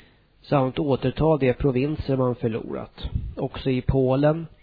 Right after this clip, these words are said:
närdes planer på en återerövring av de förlorade områdena, även om dessa planer inte var fullt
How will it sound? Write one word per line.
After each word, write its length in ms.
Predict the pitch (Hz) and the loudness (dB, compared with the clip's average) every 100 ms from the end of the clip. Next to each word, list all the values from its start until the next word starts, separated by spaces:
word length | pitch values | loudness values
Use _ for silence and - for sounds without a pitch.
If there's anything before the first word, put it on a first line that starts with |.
| _ - - - - - - | _ -20 -20 -20 -20 -20 -6
närdes 580 | 165 170 143 139 - - | 0 2 2 0 -2 -2
planer 680 | - 156 131 113 113 107 - | 2 4 4 2 0 -2 -6
på 180 | - 131 | -2 0
en 120 | 123 | 0
återerövring 960 | - 151 120 123 123 131 156 147 143 120 | 0 -2 0 -2 0 4 4 4 2 0
av 120 | 120 | 0
de 120 | 117 123 | 0 -2
förlorade 600 | - 117 151 147 135 139 | -2 0 2 2 2 0
områdena, 760 | 143 120 110 135 139 120 117 - - - - - _ - _ _ _ _ - - - - - _ _ _ _ _ _ | 0 0 0 0 0 0 -4 -10 -16 -18 -20 -20 _ -20 _ _ _ _ -20 -20 -20 -20 -20 _ _ _ _ _ _
även 280 | - 147 143 | 0 4 4
om 100 | 143 | 4
dessa 300 | 143 127 139 | 4 4 0
planer 360 | 131 147 135 123 | 0 0 0 0
inte 240 | 123 113 | -2 -2
var 120 | 117 | -2
fullt 420 | 113 123 120 117 | -2 -2 -2 0